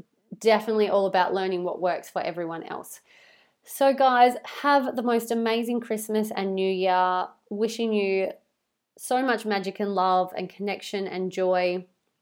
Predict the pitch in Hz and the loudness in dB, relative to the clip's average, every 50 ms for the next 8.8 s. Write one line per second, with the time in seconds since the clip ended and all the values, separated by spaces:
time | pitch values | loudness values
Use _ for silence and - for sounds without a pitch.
0 | _ _ _ _ _ _ _ _ _ - - - 208 190 190 190 190 208 202 214 | _ _ _ _ _ _ _ _ _ -14 -6 -4 -2 -2 0 0 2 2 2 2
1 | 208 240 226 226 - 214 202 208 202 196 196 - 185 185 190 185 185 185 180 - | 0 0 -2 0 0 0 0 0 -2 -4 -4 -4 -4 -2 -2 -2 -2 -4 -4 -6
2 | 190 185 - - 180 180 180 175 - - - 175 175 180 170 170 170 180 175 - | -8 -10 -10 -8 -8 -8 -8 -8 -10 -10 -8 -8 -6 -6 -6 -6 -6 -6 -8 -10
3 | - - - - _ _ _ - 180 190 208 214 214 208 226 220 220 214 196 196 | -18 -20 -20 -20 _ _ _ -2 0 4 4 4 4 4 0 0 0 2 2 4
4 | 190 190 190 190 190 - - 185 185 185 185 - - - 220 214 220 214 220 202 | 4 2 2 2 0 -2 -4 -6 -6 -6 -8 -12 -6 -2 0 0 0 0 0 0
5 | 202 190 190 - 190 190 185 185 - 190 185 185 185 - 190 190 190 - - - | 0 0 -2 -4 -8 -8 -8 -6 -6 -4 -4 -4 -2 -2 -4 -4 -4 -6 -8 -8
6 | - 220 214 214 - 220 202 196 185 190 190 190 - _ _ _ _ _ _ _ | -6 -6 -6 -4 -2 0 0 0 0 0 -2 -4 -8 _ _ _ _ _ _ _
7 | _ _ _ _ _ _ _ - 202 190 196 202 208 202 196 202 - - - - | _ _ _ _ _ _ _ -8 -2 0 4 4 6 4 4 2 -4 -10 -10 -10
8 | 214 214 220 220 208 214 - 190 185 190 208 254 247 - - | -6 -2 0 0 0 0 0 0 0 2 0 -2 -2 -6 -12